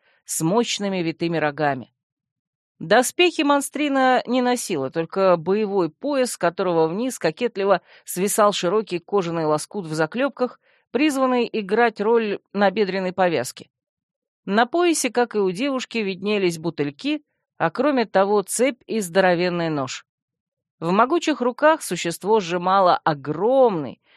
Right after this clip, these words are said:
и тяжеленный даже на вид боевой молот. «Это что за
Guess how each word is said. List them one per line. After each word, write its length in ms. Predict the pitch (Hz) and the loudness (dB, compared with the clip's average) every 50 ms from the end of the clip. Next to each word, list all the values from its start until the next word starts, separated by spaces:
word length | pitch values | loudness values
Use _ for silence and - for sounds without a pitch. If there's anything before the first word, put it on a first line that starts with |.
| _ _ _ | _ _ _
и 280 | 151 170 190 190 185 | -2 -2 0 -2 -2
тяжеленный 680 | 156 - 180 185 170 202 202 214 240 240 226 202 190 185 | -2 -2 -2 0 0 0 2 2 2 2 2 0 -2 -2
даже 300 | 170 175 196 190 170 175 | 2 4 4 4 4 2
на 160 | 160 165 156 156 | 0 0 -2 -2
вид 320 | 175 247 254 220 - - _ | -2 -4 -6 -8 -10 -14 _
боевой 520 | 180 170 190 185 170 165 160 180 185 170 | -6 -2 0 0 0 0 0 0 0 0
молот. 440 | 165 160 156 147 131 127 - _ _ _ _ _ _ _ _ _ _ _ _ _ _ _ _ _ _ _ _ _ _ _ _ _ _ _ - | 0 0 -2 -2 -2 -4 -8 _ _ _ _ _ _ _ _ _ _ _ _ _ _ _ _ _ _ _ _ _ _ _ _ _ _ _ -8
«Это 600 | 220 220 233 262 269 262 _ _ _ 269 277 262 | -6 -2 -2 -2 -2 -2 _ _ _ 0 0 0
что 540 | - - - - - _ - 302 269 214 | -2 -4 -6 -8 -8 _ -2 0 2 2
за 260 | 190 180 202 208 196 | 0 0 0 -2 -2